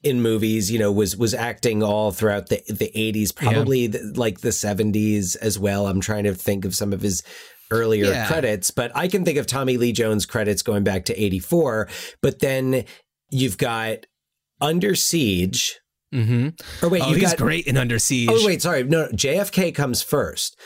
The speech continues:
Speaker 1: So he does J F K, gets nominated for an Oscar for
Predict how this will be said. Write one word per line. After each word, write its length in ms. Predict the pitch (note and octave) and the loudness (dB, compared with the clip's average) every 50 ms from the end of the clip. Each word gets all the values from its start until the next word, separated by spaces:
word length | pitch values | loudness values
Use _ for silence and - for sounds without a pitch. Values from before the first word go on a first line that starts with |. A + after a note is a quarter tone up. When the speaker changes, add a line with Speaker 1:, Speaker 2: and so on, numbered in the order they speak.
| - - - - _ _ | -20 -20 -20 -20 _ _
Speaker 1:
So 220 | - - - D#3 | -4 -2 0 2
he 100 | C3+ C#3 D#3 | 2 2 2
does 280 | C#3 C#3+ B2+ A#2 G2+ | 2 2 2 0 -2
J 320 | - - - E3 E3+ F3 G3 | -4 -2 0 0 0 2 0
F 180 | G3 G3 F#3+ - | 0 -2 -2 0
K, 400 | - D3 C#3+ G#2 E2+ C#2+ B1+ - - - - - _ - | 0 0 0 0 -2 -4 -6 -8 -14 -18 -20 -20 _ -2
gets 280 | - B2+ A2+ - - | -2 0 0 0 -2
nominated 640 | A#2+ A#2+ B2+ C3+ D3 D#3+ E3 D#3+ D#3+ D#3+ D3+ D#3 C#3+ B2+ | 0 0 0 0 0 0 0 2 2 2 2 0 0 0
for 180 | - C3+ B2 | 0 0 0
an 80 | A#2+ A2+ | 0 0
Oscar 600 | A2 G2+ G2 F2 - - - - - - - _ _ _ _ _ _ - | 0 -2 -2 -4 -6 -6 -8 -8 -10 -10 -14 _ _ _ _ _ _ -10
for 440 | - - G2+ G#2 G2+ F#2+ F2+ F2 | -6 -2 0 0 0 0 0 -2